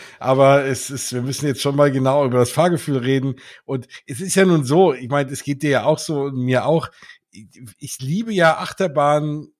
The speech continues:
Also ich guck mir alle On-Rides an, ich guck mir, wie sie gebaut werden. <laughs> Ich, ich kenn ganz, ganz viele.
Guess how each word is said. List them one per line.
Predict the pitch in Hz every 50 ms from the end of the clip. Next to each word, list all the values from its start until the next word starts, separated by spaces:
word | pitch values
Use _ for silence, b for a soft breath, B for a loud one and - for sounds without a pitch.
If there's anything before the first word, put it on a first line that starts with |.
| _ _ _ _
Also | - 143 127 143
ich | 143 120 - -
guck | - 170 170 -
mir | 180 165 156 -
alle | 156 196 220 208
On-Rides | 156 190 220 226 202 180 160 151 113 -
an, | - - 151 151 156
ich | 143 - -
guck | 165 160 151
mir, | 165 156 151
wie | 143
sie | 135 151 143
gebaut | 135 127 123 156 165 190 180 147 147
werden. | 156 156 147 147 147 147 151 151 -
<laughs> | -
Ich, | - - -
ich | - 151 131 - -
kenn | - 180 196 208 175
ganz, | 180 196 196 185 -
ganz | 196 180 143 -
viele. | - 190 196 175 156 170 180 180